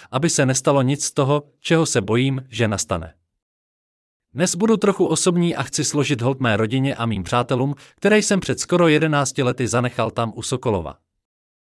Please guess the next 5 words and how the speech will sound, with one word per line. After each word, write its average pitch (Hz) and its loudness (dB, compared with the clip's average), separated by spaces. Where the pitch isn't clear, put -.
Oni 147 2
jsou 165 2
totiž 165 -2
úplně 180 4
normální. 147 2